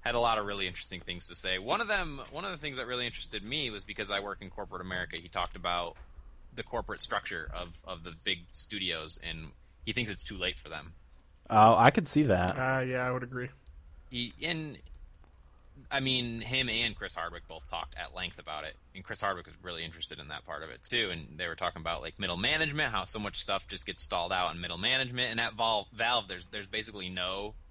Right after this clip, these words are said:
Speaker 1: corporate structure, everybody works together, everybody works for everybody. You know, it's just a big, a big team effort. Um, but it, he brought up the point, Gabe Newell brought up the point that a lot of today's corporate structure is based on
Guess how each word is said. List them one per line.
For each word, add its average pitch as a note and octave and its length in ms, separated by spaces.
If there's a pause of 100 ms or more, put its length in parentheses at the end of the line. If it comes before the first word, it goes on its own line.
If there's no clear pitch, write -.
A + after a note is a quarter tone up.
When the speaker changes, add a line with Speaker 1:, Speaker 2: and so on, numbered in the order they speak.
(320)
Speaker 1:
corporate G2+ 260
structure, A#2+ 420 (440)
everybody G#2 360
works G2+ 300
together, F#2+ 380
everybody F2+ 380
works F2 320
for F#2 200
everybody. F2 720 (520)
You F2 120
know, D#2+ 100
it's E2 160
just - 120
a F2+ 40
big, F2 280
a G2 60
big G2 220
team G#2+ 280
effort. F#2 380 (580)
Um, D#2+ 460 (260)
but C3+ 120
it, - 100 (120)
he C#3 180
brought C#3+ 220
up C3 120
the A2 60
point, B2+ 420
Gabe A2+ 180
Newell B2 160
brought G2+ 180
up - 80
the - 60
point G2 260
that G2+ 140
a G2+ 40
lot G2+ 360
of F#2+ 400 (800)
today's A#2+ 380
corporate G#2+ 380
structure G#2 420
is F2+ 140
based G2+ 440
on F2 520